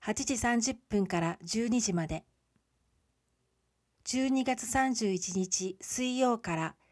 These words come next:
一月三日土曜、閉場。一月四日日曜、開場時間八時三十分から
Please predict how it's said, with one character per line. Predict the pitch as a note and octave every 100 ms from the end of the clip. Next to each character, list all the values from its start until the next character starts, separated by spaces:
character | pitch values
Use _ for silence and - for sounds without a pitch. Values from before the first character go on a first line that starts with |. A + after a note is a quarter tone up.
| _
一 | - - A#3+
月 | B3 A#3+ A3+
三 | A3 G#3 _
日 | G3+ F#3+ - -
土 | E3+
曜、 | G3 A3+ F3+ - _ _
閉 | G3+ G#3+
場。 | G#3 G3+ F#3+ F3+ F3+ _ _ _ _ _ _ _ _ _ _ _ _ _ _ _ _ _
一 | - - B3+
月 | C4+ C4 A#3+
四 | B3
日 | A#3 - G#3 G#3+ -
日 | G3 F#3+ A#3+
曜、 | B3 A3 D#3+ - _ _
開 | B3+ C#4
場 | C#4 C4+
時 | C4+ C4+
間 | A3+ G#3 -
八 | - B3
時 | C#4 A#3
三 | A#3 A#3
十 | A3+
分 | A#3 - G3 F#3
か | E3+
ら | E3